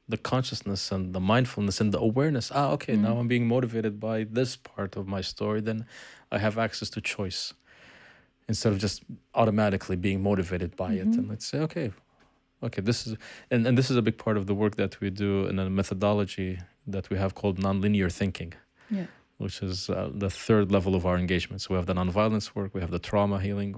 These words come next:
Speaker 1: work, and then we have the nonlinear thinking, which is about, the main component of it is to understand how we as human beings make our decisions. You know, we're always making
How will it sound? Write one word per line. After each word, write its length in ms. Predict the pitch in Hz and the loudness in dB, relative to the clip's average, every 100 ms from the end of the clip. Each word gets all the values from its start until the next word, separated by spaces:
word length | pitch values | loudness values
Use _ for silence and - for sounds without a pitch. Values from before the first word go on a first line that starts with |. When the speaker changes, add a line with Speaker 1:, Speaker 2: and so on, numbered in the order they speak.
| 98 | -6
Speaker 1:
work, 220 | 101 101 95 | -6 -8 -10
and 120 | 92 | -10
then 80 | 95 | -8
we 100 | 92 | -6
have 200 | 95 92 | -4 -2
the 160 | 92 95 101 | -4 -6 -6
nonlinear 500 | 101 98 98 101 92 85 107 | 0 2 4 2 2 0 -2
thinking, 380 | 98 - 95 98 _ - - - - - _ | -2 -4 -10 -12 _ -20 -20 -20 -20 -20 _
which 260 | - 107 - | 2 2 2
is 100 | 98 | 0
about, 460 | 98 95 95 95 92 - - 101 | 0 2 2 0 -4 -10 -4 0
the 20 | |
main 240 | 98 107 95 | 4 4 2
component 640 | - 90 - 113 104 95 | -2 -4 0 2 2 2
of 120 | 92 | -2
it 100 | 92 90 | -2 -4
is 180 | 87 - | -4 -4
to 80 | |
understand 760 | 95 92 87 - 98 95 95 - _ _ - - - _ _ - 110 | -4 -4 -6 -4 -4 -4 -6 -10 _ _ -20 -20 -20 _ _ -6 0
how 240 | 101 101 | 2 2
we 360 | 98 101 104 107 | 2 2 2 2
as 160 | 90 - | 0 -2
human 240 | 101 98 90 | 0 0 0
beings 720 | 101 98 95 92 92 - - | 0 0 0 -4 -6 -8 -2
make 280 | 98 98 - | 0 2 0
our 100 | 90 | -2
decisions. 640 | 82 - 87 95 104 - - _ _ _ _ _ _ _ _ - | -2 -4 -6 -10 -8 -10 -10 _ _ _ _ _ _ _ _ 0
You 80 | |
know, 80 | 95 | 2
we're 180 | 95 - 101 | 2 4 4
always 360 | 98 87 85 82 | 4 2 -2 -4
making 340 | 87 85 85 | -4 -4 -4